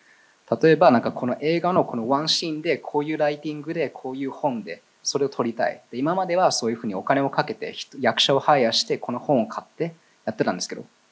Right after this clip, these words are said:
生成できちゃうんです、これは。で、もう次の多分半年、一年ぐらいでその制度はさらに想像できないようになって。だから一つは僕はコンテンツ業界がかなり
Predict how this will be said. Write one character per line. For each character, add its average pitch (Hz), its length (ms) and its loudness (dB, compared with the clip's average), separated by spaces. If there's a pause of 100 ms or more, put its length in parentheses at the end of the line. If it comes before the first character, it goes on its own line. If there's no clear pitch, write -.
生 - 180 4
成 147 140 2
で 131 80 4
き - 80 -6
ち - 80 -6
ゃ - 40 -6
う - 40 -14
ん - 20 -16
で - 80 -14
す、 - 340 -2
こ - 120 -6
れ 87 80 0
は。 - 160 -4 (520)
で、 131 180 6
も 170 140 6
う - 20 4
次 - 220 -2
の 151 80 4
多 135 100 0
分 117 80 -4
半 139 240 -2
年、 147 220 -2
一 135 160 -6
年 147 160 -4
ぐ 156 80 0
ら 147 140 6
い 143 100 0
で 156 80 2
そ 131 140 2
の 117 40 0
制 123 160 -2
度 101 60 -4
は 98 80 -4
さ - 240 -2
ら 156 100 4
に 107 280 2
想 131 200 0
像 120 80 -2
で 113 60 -4
き 113 40 -8
な 113 100 0
い 98 40 -8
よ 95 60 -10
う - 20 -10
に 92 60 -10
な 95 80 -8
っ - 20 -20
て。 - 300 -12 (760)
だ 123 120 -4
か 117 80 0
ら 110 60 0
一 - 180 0
つ 165 160 0
は 160 100 8
僕 120 160 4
は 95 80 -2
コ - 160 -4
ン 113 80 -6
テ 117 80 -6
ン 113 100 -8
ツ 110 160 -4
業 107 200 -2
界 - 240 0 (420)
が - 140 2
か - 140 0
な 98 120 0
り 90 260 -10